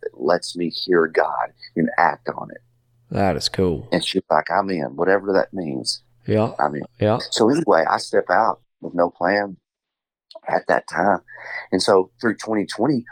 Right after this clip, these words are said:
Speaker 1: we had church here at my house, uh, because no, because there was a few weeks that, I don't know, they were, I don't know, our country spun out of control, lost its mind. But anyway, we would watch it online. But we had a deal at our church where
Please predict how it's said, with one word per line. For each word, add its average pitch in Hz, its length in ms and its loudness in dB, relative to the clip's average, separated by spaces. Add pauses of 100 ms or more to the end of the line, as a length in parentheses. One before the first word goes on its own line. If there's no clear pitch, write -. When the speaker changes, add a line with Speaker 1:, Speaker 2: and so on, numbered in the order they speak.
(100)
Speaker 1:
we 92 100 4
had 90 260 2
church - 440 2
here 92 100 2
at - 80 -2
my 78 140 0
house, 90 640 2 (480)
uh, - 80 4
because - 420 0
no, 82 280 2 (140)
because 87 260 0
there 95 100 2
was 87 120 0
a - 60 0
few 87 280 2
weeks 85 320 2
that, - 180 0 (1000)
I 76 40 -2
don't 76 180 0
know, 82 100 -6
they 69 180 2
were, 55 160 -6 (260)
I - 120 2
don't - 100 -4
know, - 100 -2
our 71 160 2
country - 380 -6
spun 60 360 -2 (180)
out 57 120 0
of 53 60 -4
control, 60 420 0
lost - 280 -2
its - 140 -6
mind. 65 360 2
But - 100 -4 (160)
anyway, 82 460 4 (360)
we 101 220 2
would 85 200 4 (200)
watch 85 340 2
it 82 60 -8
online. 82 420 0
But - 140 0
we 120 140 4
had 139 180 -2
a 90 60 2
deal 90 380 2
at 73 60 4
our 58 160 -8
church - 640 0 (1200)
where 78 560 2